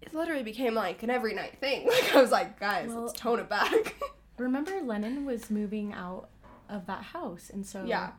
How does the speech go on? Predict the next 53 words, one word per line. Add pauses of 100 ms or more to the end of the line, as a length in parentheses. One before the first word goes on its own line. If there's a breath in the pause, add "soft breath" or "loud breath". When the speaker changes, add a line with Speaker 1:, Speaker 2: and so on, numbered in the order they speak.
(160)
Speaker 2:
every, (140)
like, (120)
every, (640)
like,
the
week
before
he
moved
out, (460)
this
Speaker 1:
Oh,
Speaker 2:
night
Speaker 1:
so
this
is
Speaker 2:
happened.
Speaker 1:
when
this,
okay.
Speaker 2:
Because
Speaker 1:
'Cause
I
Speaker 2:
obviously
Speaker 1:
don't
Speaker 2:
your
Speaker 1:
think
I
Speaker 2:
parents
Speaker 1:
realized
Speaker 2:
are
Speaker 1:
that
he
was
Speaker 2:
home,
you
Speaker 1:
moving.
Speaker 2:
couldn't
do
a
Ouija
board.
Speaker 1:
Yeah, (100)
so (280 loud breath)
we
go
over
there
one
night, (120)
and
I
think